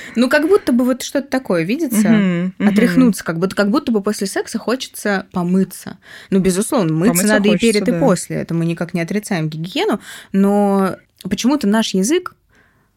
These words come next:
Speaker 1: не отражает того, что секс — это приятный процесс.
Speaker 2: Мгм.
Speaker 1: Как будто бы, м, ну вот есть какое-то, какие-то высокопарные слова, да, из, из разряда там "возлежать",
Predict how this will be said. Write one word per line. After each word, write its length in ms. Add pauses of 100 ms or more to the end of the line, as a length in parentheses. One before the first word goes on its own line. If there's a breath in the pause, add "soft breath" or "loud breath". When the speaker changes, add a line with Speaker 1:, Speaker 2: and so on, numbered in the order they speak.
Speaker 1:
не 240
отражает 960
того, 260
что 200
секс — 480
это 280
приятный 680
процесс. 640 (100)
Speaker 2:
Мгм. 540
Speaker 1:
Как 160
будто 320
бы, 800 (120)
м, 760 (340 loud breath)
ну 80
вот 160
есть 560
какое-то, 920
какие-то 300
высокопарные 640
слова, 560
да, 480
из, 280
из 220
разряда 360
там 180
"возлежать", 960